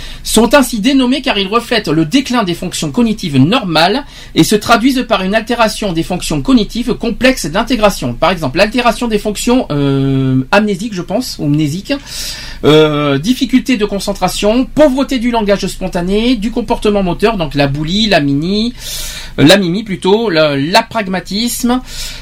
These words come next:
euh, mais aussi du fonctionnement social ou émotionnel, par exemple l'altération, euh, de la, de la vie en relation, l'abrasion des affects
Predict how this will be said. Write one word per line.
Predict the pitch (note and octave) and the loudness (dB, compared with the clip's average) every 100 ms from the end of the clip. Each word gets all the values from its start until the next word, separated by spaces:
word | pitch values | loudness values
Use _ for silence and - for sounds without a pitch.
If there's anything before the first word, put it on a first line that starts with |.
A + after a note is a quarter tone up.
| - | -2
euh, | D3 D3+ | 2 4
mais | A3 A3 | 4 4
aussi | A3+ - C4+ | 0 2 0
du | A#3+ | 0
fonctionnement | - A3 - G3+ G3 | -4 -4 -2 0 0
social | - A#3 B3+ G#3+ | 0 0 0 0
ou | |
émotionnel, | F#3+ F#3 F#3 F3 A3 | 0 -2 -2 -2 0
par | G#3+ | 0
exemple | E3 F#3 | 0 -2
l'altération, | F3 E3+ G3+ G3 F#3 - G3+ F#3+ D#3 | -2 0 2 2 0 -2 -2 0 2
euh, | D3 C#3+ C#3+ C#3 | 2 2 2 2
de | C3+ | 2
la, | E3+ E3 D3+ C#3+ | 2 2 2 2
de | C3 | 0
la | D3+ | 0
vie | D#3 G3+ | 0 0
en | |
relation, | E3+ D#3+ C#3 - A3 A#3 | 2 2 0 -2 -2 0
l'abrasion | A3+ A3 G3 G#3 G3 F#3+ | 2 2 4 2 0 -2
des | E3+ D#3+ | -2 -4
affects | - - F#3+ A#3+ | -4 -2 -2 -2